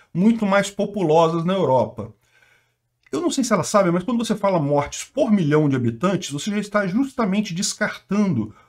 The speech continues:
o tamanho do país e o número da população. Então,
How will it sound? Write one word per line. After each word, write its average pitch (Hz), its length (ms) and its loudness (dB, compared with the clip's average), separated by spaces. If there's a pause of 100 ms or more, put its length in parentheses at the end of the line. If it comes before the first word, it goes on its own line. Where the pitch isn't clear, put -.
o - 80 -10
tamanho 147 500 2
do 170 100 0
país 180 560 0
e 202 140 0
o 214 80 4
número 196 320 0
da 190 100 -2
população. 202 720 -2
Então, 254 300 -4